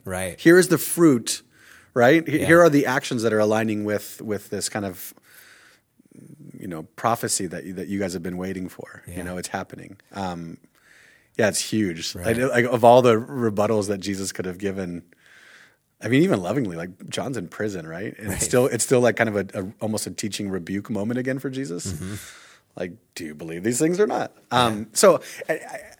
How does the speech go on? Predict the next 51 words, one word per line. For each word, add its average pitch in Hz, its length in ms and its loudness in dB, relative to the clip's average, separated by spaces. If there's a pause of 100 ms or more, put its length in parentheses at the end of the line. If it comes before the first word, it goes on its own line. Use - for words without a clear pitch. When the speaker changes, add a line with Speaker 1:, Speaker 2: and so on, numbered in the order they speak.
Speaker 2:
and 165 80 4
I 170 60 10
think 214 180 2
even 170 140 4
just 147 120 4
one 151 100 2
more 139 100 6
thing 131 180 0
to 120 80 2
add, 120 200 0
like, 113 240 -6
there's 120 320 -6
something 180 340 -4
really 135 280 2
beautiful 101 380 -2
about 90 180 -6
this 92 120 -6
generation. 87 540 -8
And, 92 140 -10
and 95 120 -8
I 107 80 -2
know 117 200 0
the 107 100 -6
millennials 98 420 -4
get 95 120 -8
a 87 40 -10
lot 87 200 -8
of, 82 240 -12
like, 90 180 -12
flack 98 420 -8
for 104 140 -10
being 98 440 -6 (340)
millennials 101 520 -2
as 87 100 -10
if 98 100 -10
they 92 80 -10
have 87 100 -10
a 87 40 -12
choice. 98 360 -8 (800)
Um, 95 220 -6
but 107 200 -6
one 127 160 4
of 180 60 -2
the 151 80 2
things 101 160 -2
that 95 100 -4
they 95 80 -4
seem 104 200 -4
to 92 60 -4
do 104 360 -4
well 101 460 -4